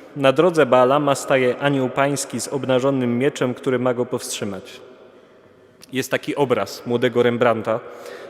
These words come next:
przedstawiający tą scenę właśnie, em, e, oślicy Baalama. Y, bardzo ciekawy.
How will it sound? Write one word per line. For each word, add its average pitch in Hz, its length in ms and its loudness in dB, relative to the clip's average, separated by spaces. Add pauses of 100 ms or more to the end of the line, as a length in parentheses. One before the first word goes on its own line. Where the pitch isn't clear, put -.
przedstawiający 123 720 2
tą 123 160 -2
scenę 120 400 0
właśnie, 110 580 -4 (100)
em, 113 580 -4
e, 110 280 -4
oślicy 135 500 -4
Baalama. 113 580 2 (640)
Y, 123 440 2 (140)
bardzo 190 360 4
ciekawy. 104 500 -2